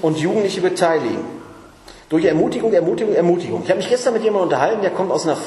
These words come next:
ähm, freien Brüdergemeinde, Old Style. Ich sag, „Wie sieht das denn bei euch aus? Kommen die Jugendlichen und junge Erwachsenen?“ Ja, sagt er, „Die kommen alle in die erste Stunde.“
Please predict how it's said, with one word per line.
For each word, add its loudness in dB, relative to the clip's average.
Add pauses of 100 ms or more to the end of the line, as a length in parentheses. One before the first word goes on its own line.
(580)
ähm, 6
freien 0
Brüdergemeinde, 2
Old 2
Style. 0 (840)
Ich -4
sag, 0
„Wie -4
sieht -6
das 0
denn 0
bei 2
euch 0
aus? -6
Kommen -2
die -2
Jugendlichen -4 (440)
und -2
junge 2
Erwachsenen?“ 0
Ja, 0
sagt -4
er, -10
„Die -8
kommen -4
alle -2
in -2
die -2
erste -6
Stunde.“ -8